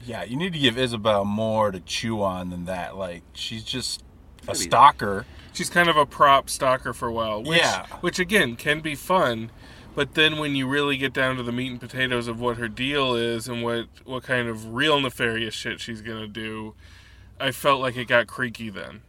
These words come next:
Speaker 3: It got
Speaker 2: You felt like,
Speaker 3: real
Speaker 2: you
Speaker 3: creaky.
Speaker 2: felt like it should have had maybe a, I mean, I was kinda, like, thinking maybe there should be, like, a body count. Like, there should be some,
Speaker 3: Yeah.
Speaker 2: yeah, like, uh, Greta, I, I thought Greta was going after her roommate. It follows.
Speaker 3: Yeah,
Speaker 2: Girl.
Speaker 3: how did
Speaker 2: Like,
Speaker 3: that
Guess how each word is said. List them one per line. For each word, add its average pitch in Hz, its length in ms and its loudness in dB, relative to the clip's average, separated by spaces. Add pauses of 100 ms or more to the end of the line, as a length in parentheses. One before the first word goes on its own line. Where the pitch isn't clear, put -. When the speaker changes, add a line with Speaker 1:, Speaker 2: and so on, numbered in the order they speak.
Speaker 3:
It 123 60 -12
got 127 120 4
Speaker 2:
You 120 140 2
felt 143 160 6
like, 127 100 6
Speaker 3:
real 123 300 6
Speaker 2:
you 113 40 -2
Speaker 3:
creaky. 113 260 -2
Speaker 2:
felt 170 200 8
like 151 120 8
it 123 80 4
should 135 180 2
have 120 100 6
had 117 180 6
maybe 113 220 2
a, 92 60 0 (180)
I 127 60 2
mean, 131 120 6
I - 20 4
was 156 120 0
kinda, 202 180 6
like, 147 160 6
thinking 131 300 0
maybe 151 160 -2
there 151 80 0
should - 160 -6
be, 127 160 4
like, 104 160 0
a 95 40 -2
body 120 300 4
count. 82 340 -8
Like, 90 160 -8
there 101 120 -6
should - 240 -8
be 113 100 -4
some, 107 320 -4 (180)
Speaker 3:
Yeah. 131 360 8
Speaker 2:
yeah, 147 80 12
like, 120 240 8
uh, 156 60 -2 (120)
Greta, 147 400 12 (240)
I, 131 120 8
I 117 40 2
thought - 220 6
Greta 120 200 4
was 92 140 -4
going 95 200 -6
after 90 340 -6
her 113 120 -2
roommate. 90 520 -4
It 113 100 0
follows. 82 420 -2 (540)
Speaker 3:
Yeah, - 100 -2
Speaker 2:
Girl. 190 140 4
Speaker 3:
how 165 260 6
did 185 140 -4
Speaker 2:
Like, 160 280 6
Speaker 3:
that - 120 -12